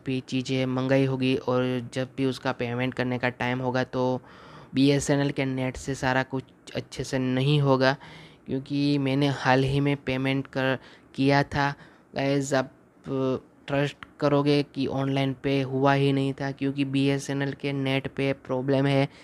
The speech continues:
कि Flipkart का, सॉरी, Flipkart का ऐप का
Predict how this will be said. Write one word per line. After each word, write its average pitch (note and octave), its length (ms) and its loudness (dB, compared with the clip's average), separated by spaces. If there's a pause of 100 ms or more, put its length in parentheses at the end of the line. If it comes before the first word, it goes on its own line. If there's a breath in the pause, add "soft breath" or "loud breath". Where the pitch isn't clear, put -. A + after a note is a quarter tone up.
(180 loud breath)
कि C3+ 80 -4
Flipkart C#3 600 0
का, C#3 260 -2 (240)
सॉरी, C3 220 2
Flipkart C#3 500 0
का D3 120 -2
ऐप B2+ 280 -2 (140)
का C#3+ 200 0